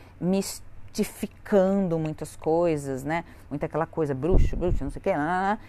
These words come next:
e confundiu muito, e hoje é difícil voltar pra essa questão de energia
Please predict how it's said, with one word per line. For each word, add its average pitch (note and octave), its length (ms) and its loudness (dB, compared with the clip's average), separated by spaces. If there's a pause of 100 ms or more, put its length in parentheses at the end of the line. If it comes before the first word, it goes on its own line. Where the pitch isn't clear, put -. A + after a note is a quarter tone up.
e - 80 -6
confundiu G3 720 -2
muito, E3 420 -4 (320)
e D#3+ 280 0
hoje E3 580 0 (280)
é C#3+ 280 2
difícil E3+ 560 -2
voltar G3 640 2
pra - 160 0
essa E3 420 -2 (160)
questão D#3+ 380 -4
de D#3 100 -4
energia D#3 800 -2